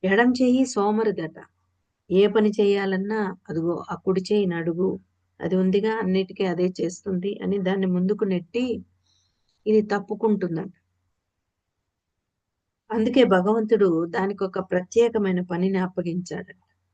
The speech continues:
అదే పాకీ పని. ఆ పాకీ పనిని అదే చేయాలి. ఈ గుణపాఠాన్ని ప్రతి వాడు గుర్తుంచుకోవాలి.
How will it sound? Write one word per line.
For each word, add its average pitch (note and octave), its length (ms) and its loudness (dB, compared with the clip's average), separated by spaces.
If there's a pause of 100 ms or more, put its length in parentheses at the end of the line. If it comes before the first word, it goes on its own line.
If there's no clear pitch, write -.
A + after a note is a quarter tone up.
(160)
అదే G3+ 240 2
పాకీ E3+ 420 -4
పని. E3+ 300 -8 (1080)
ఆ F#3 100 -2
పాకీ G3+ 420 0
పనిని A3 380 2
అదే F#3 220 0
చేయాలి. F3+ 500 -8 (1400)
ఈ G#3 200 6
గుణపాఠాన్ని A3 920 2 (460)
ప్రతి F3 360 -2
వాడు F3+ 420 2
గుర్తుంచుకోవాలి. F#3 880 -4